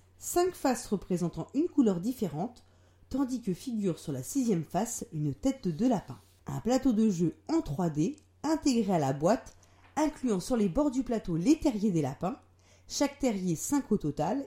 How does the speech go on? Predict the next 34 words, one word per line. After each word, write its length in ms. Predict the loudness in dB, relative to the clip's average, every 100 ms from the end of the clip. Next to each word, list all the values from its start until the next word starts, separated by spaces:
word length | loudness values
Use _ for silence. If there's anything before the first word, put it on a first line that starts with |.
| -4
étant 260 | -4 -2 -2
d'une 220 | 0 -2
couleur 360 | -2 -2 -2
différente, 800 | -2 -6 -6 -2 -4 -2 -6 -8 -20 -20 _ -12
correspondant 640 | 2 4 4 -2 -6 -4 -2
à 120 | -2
celle 180 | -2 -4
du 140 | -4
dé. 200 | -12 -14 _ _ -20 -10
On 120 | -6
place 340 | -2 0 0 0
les 140 | 0
vingt 180 | 0 0
lapins 260 | 0 -2 -4
en 140 | -6
bois 320 | -2 -2 -4 -4
au 120 | -6
centre 340 | -4 -4 -4
du 120 | -6
plateau 300 | -2 -4 -2
de 120 | -2 -2
jeu. 180 | -4 -16 _ _ -6
Le 120 | -4
but 240 | 0 0 -2
du 120 | -2
jeu 240 | -2 -4 -6
est 100 | -8
de 100 | -8
cacher 460 | -6 -2 -2 0
les 80 | 0
lapins 380 | 0 -2 -6 -10 -12 _ _ _ -8
dans 140 | 2 4
leur 220 | 4 0
terrier 480 | -6 -6 -4 -6